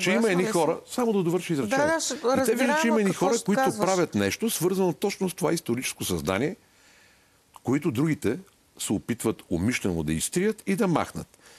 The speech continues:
Speaker 1: И каквото и да се приказва, отиваш и виждаш, този исторически парк е факт. Не може да се отрече, че и полковника Марков, и, и Ивелин Михайлов, двамата, в го-, поне от година и нещо, аз, както ги наблюдавам,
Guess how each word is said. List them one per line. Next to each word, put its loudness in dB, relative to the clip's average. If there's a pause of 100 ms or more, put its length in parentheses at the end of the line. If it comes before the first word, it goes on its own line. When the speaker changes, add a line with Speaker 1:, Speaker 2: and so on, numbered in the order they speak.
(200)
Speaker 1:
И -2
каквото -2
и 4
да 2
се -2
приказва, -2
отиваш -2
и 0
виждаш, 0
този 0
исторически -2
парк -4
е -2
факт. -2 (380)
Не -6
може 0
да 0
се 0
отрече, 0 (340)
че -2
и 2
полковника -2
Марков, -4
и, 0 (200)
и 0
Ивелин 0
Михайлов, -2 (400)
двамата, -2 (380)
в -4
го-, -2 (160)
поне -2
от 0
година 0
и 0
нещо, -4 (260)
аз, -2 (160)
както -8
ги -6
наблюдавам, -4